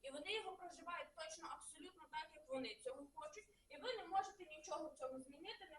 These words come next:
можете нічого в цьому все додати. Ви просто тимчасові, тимчасово перебуваєте в їхньому житті. Далі, фізичні причини.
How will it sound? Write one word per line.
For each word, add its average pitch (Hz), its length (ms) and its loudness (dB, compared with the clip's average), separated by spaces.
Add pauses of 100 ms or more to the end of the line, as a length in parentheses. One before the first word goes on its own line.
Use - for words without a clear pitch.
можете 311 240 -10
нічого 320 340 0
в - 120 -4
цьому 285 220 -6
все 254 240 -2
додати. - 360 -8 (380)
Ви 339 80 2
просто 508 360 0
тимчасові, 381 1160 4 (400)
тимчасово 330 540 0
перебуваєте 277 840 2 (400)
в - 40 -16
їхньому 277 440 -4
житті. - 420 -10 (520)
Далі, 320 240 8
фізичні 370 480 -2
причини. - 500 -2